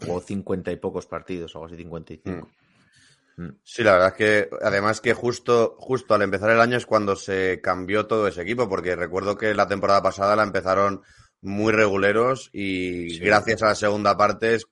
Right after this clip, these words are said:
Speaker 2: cuando entran en playoff y, vamos.
Speaker 1: Traspasaron a Schroeder,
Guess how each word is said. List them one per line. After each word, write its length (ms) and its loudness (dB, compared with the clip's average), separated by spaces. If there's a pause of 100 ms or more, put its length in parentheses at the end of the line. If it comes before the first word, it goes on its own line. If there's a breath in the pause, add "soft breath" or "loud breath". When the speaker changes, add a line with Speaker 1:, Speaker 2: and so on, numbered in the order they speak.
(100)
Speaker 2:
cuando 520 -2
entran 260 -2
en 120 -6
playoff 640 0
y, 400 -6
vamos. 200 -2
Speaker 1:
Traspasaron 520 2
a 560 4
Schroeder, 760 -2